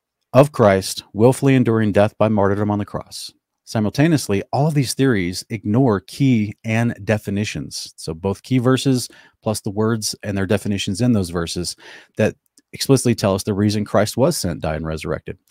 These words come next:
So what does the mi-, Almighty instruct mankind for atonement to be made? The non-human requirements for atonement in the Almighty's word, their structures, furnitures, tools, and food involved, a tabernacle and temple, altars, bronze basins, and tools,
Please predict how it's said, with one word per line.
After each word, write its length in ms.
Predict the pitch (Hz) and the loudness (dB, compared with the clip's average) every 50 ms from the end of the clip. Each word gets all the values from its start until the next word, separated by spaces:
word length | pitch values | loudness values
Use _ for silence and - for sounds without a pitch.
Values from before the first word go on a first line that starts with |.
| - - - - - | -20 -20 -20 -20 -4
So 100 | - - | 0 4
what 120 | 120 139 160 | 6 8 8
does 140 | 175 151 | 8 6
the 60 | 139 139 | 6 8
mi-, 280 | 135 131 131 131 - - | 8 8 8 6 4 4
Almighty 460 | - 123 123 120 113 113 113 117 110 - | 4 4 6 6 6 6 6 4 2 0
instruct 400 | 110 95 - - 120 110 - - | -4 -6 -2 -2 -2 -2 0 0
mankind 640 | 110 101 98 - - 98 95 92 95 92 90 - | -2 -2 -2 -2 -2 0 0 0 0 -2 -4 -8
for 160 | - - 107 98 | -8 -4 -4 -4
atonement 460 | 87 - - 104 95 92 87 - - | -2 -2 -2 -2 -2 -2 -4 -6 -8
to 80 | - | -8
be 100 | 80 90 | -6 -6
made? 300 | 85 82 80 80 64 - - _ _ _ _ _ _ - _ _ _ _ | -4 -4 -4 -6 -6 -8 -12 _ _ _ _ _ _ -20 _ _ _ _
The 100 | - 98 | 0 2
non-human 560 | 101 107 117 139 147 151 143 143 139 135 135 | 4 6 6 6 6 6 4 4 4 4 4
requirements 480 | 127 120 - - 117 110 107 104 85 | 2 0 0 0 0 0 0 0 -4
for 160 | - - 113 107 | -6 -4 -4 -4
atonement 440 | 98 - - 104 87 78 - - - _ - | -2 -2 -2 -2 -2 -4 -6 -12 -16 _ -12
in 140 | 95 95 92 | -8 -6 -4
the 80 | 95 - | -4 -4
Almighty's 440 | - 98 98 101 104 101 107 104 101 | -2 -2 -2 0 0 0 -2 -4 -4
word, 400 | 98 95 82 78 - - - - _ | -4 -4 -4 -4 -6 -8 -12 -14 _
their 120 | 95 87 | -10 -10
structures, 500 | 80 - - - 104 95 - - 117 104 | -10 -6 -2 -2 -2 0 -2 -4 -6 -6
furnitures, 460 | - - 117 110 110 104 - 110 104 - | -6 -4 -4 -2 -2 -4 -4 -8 -8 -8
tools, 320 | - - 110 107 104 - | -8 -8 -6 -6 -4 -2
and 100 | 117 107 | -4 -4
food 220 | - - 113 98 | -2 -2 -2 -2
involved, 400 | 85 82 80 78 64 50 - - _ _ _ - _ _ _ | -2 -2 -4 -4 -4 -4 -6 -8 _ _ _ -20 _ _ _
a 60 | - | -12
tabernacle 540 | - - 110 101 101 113 110 107 - - 123 | 0 2 4 4 4 4 2 0 0 0 -2
and 80 | 110 - | -2 0
temple, 440 | - 123 123 - - 73 - - _ _ | 0 -2 -2 -2 -6 -10 -12 -14 _ _
altars, 320 | 90 101 101 - 113 107 | -4 -4 -4 -4 -6 -8
bronze 360 | 101 95 104 101 107 104 98 | -4 -2 0 0 0 0 0
basins, 420 | 95 101 101 101 - - 107 - 113 | -2 -2 -2 -2 -2 -4 -4 -4 -4
and 100 | 107 - | -6 -4
tools, 440 | - 120 104 80 - - - - | -4 -4 -4 -4 -6 -10 -14 -14